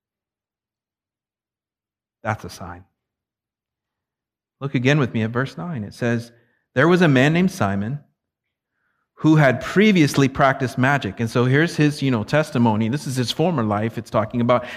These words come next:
He previously practiced magic in the city where they are in Samaria and amazed the people of Samaria, saying, watch this,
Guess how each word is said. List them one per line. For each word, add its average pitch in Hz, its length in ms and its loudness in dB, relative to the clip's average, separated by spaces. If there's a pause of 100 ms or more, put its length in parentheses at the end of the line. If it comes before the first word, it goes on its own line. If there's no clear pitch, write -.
He 196 80 -2
previously 165 760 0 (320)
practiced 139 460 -2
magic 131 500 -4 (480)
in 123 140 -2
the 131 80 2
city 208 260 0
where 110 140 0
they 117 160 0
are 165 160 2
in 110 80 -2
Samaria 135 480 -8 (880)
and 135 100 4
amazed 131 760 4
the 123 80 -6
people 175 340 -2
of 113 100 -4
Samaria, 120 540 -6 (540)
saying, 147 800 0
watch 131 240 -2
this, 104 280 -6